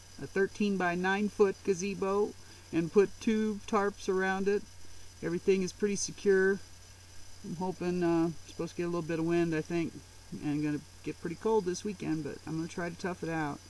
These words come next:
Anyway, just wanted to kinda show you the scenery here. So I'm gonna do kind of a panorama of what I see.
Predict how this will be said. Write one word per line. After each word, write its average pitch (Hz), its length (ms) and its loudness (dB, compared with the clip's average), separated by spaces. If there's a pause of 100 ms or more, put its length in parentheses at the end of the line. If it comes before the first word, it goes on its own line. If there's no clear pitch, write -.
(760)
Anyway, 190 400 4
just 190 240 0
wanted 190 200 2
to 175 60 0
kinda 180 420 6 (920)
show 196 200 6
you 185 220 8
the 151 240 4 (260)
scenery 196 480 6
here. 190 260 4 (1000)
So 160 320 -2
I'm 160 100 0
gonna 151 240 2 (200)
do 170 100 0
kind - 240 4
of 139 80 8
a - 180 2
panorama 170 540 4
of - 1300 -2
what 165 100 4
I 165 140 6
see. 170 420 -2